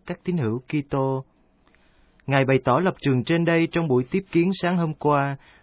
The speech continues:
ngày năm tháng chín, dành cho phái đoàn của Đức Thượng phụ Moran Baselios Ma Thomas Paulos thứ hai, giáo chủ chính thống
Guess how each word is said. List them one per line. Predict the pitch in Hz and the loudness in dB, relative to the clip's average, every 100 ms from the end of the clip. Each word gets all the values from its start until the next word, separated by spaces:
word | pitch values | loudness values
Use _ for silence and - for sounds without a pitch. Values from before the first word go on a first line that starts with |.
| - | -4
ngày | 117 | -2
năm | 120 147 143 | 0 -2 -2
tháng | 156 | -6
chín, | 151 151 170 208 _ _ - | -4 -4 -4 -6 _ _ -2
dành | 135 131 | 0 0
cho | 127 170 | 0 -2
phái | 202 | -2
đoàn | 202 151 123 117 | -2 0 0 -2
của | 160 | -4
Đức | 196 - | -4 -4
Thượng | 117 117 | -6 -4
phụ | - 110 113 | -4 -2 -2
Moran | 127 143 139 139 135 139 - | -2 -2 -2 -4 -4 -6 -4
Baselios | 151 143 - 143 139 147 170 - 175 | -4 -4 -6 -4 -2 -2 -4 -8 -18
Ma | - 131 135 | -8 -6 -6
Thomas | - 131 135 165 - 151 - | -6 -6 -4 -6 -10 -18 -6
Paulos | 135 135 143 147 - - _ - _ _ | -4 -2 0 -2 -4 -16 _ -20 _ _
thứ | 165 | -6
hai, | 147 143 139 135 _ _ _ _ _ - | -4 -2 -4 -8 _ _ _ _ _ -2
giáo | 165 196 | 0 0
chủ | - 123 135 | 2 2 2
chính | 180 190 | 0 -2
thống | 185 170 208 | 0 -2 -2